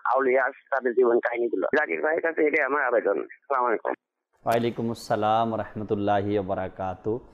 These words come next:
Speaker 2: আহ, জাকির ভাইও আপনার পয়গামটা ইনশাআল্লাহ তাআলা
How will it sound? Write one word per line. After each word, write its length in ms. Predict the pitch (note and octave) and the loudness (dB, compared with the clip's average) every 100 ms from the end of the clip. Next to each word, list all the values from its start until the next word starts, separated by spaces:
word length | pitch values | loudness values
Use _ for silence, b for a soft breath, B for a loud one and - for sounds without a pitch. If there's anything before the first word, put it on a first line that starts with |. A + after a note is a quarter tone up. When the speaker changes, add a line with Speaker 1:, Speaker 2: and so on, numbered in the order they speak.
| b b - | b b -2
Speaker 2:
আহ, 480 | A2 G#2 G#2 G2+ G2 | 2 4 2 0 0
জাকির 360 | G#2 - A#2 | -2 0 -2
ভাইও 480 | A2 A2 A#2+ G#2+ G#2+ - | 0 2 2 2 -2 -4
আপনার 360 | G#2 - G#2 G2 | -10 -6 -6 -2
পয়গামটা 580 | G#2+ G#2 G#2+ A2 A#2 A2+ | -2 0 0 0 -2 -4
ইনশাআল্লাহ 460 | G2 - G#2 G2 | -6 -4 -4 -2
তাআলা 340 | F#2+ G2+ G2+ | -4 -2 -2